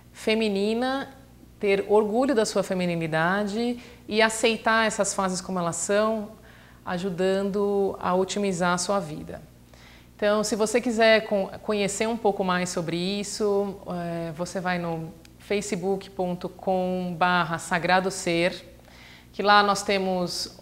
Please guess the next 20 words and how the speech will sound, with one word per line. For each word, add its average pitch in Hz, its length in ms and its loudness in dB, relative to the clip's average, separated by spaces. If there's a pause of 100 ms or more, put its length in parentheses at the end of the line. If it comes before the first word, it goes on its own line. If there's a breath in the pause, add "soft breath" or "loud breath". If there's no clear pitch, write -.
workshops 202 800 4
de 185 80 0
reconexão 175 540 -2
com 175 80 -2
a 165 40 0
feminilidade, 170 1000 -2
atendimentos 185 840 -2
individuais 170 840 -2
de 175 80 -4
reconexão 170 500 -6
com 170 80 -8
a - 20 -10
ati-, 160 300 -12
com 175 100 -6
a 156 240 -4
feminilidade, 170 800 -4 (340 loud breath)
além 214 520 2
de 185 500 0
yoga, 190 760 2
ayurveda, 180 920 0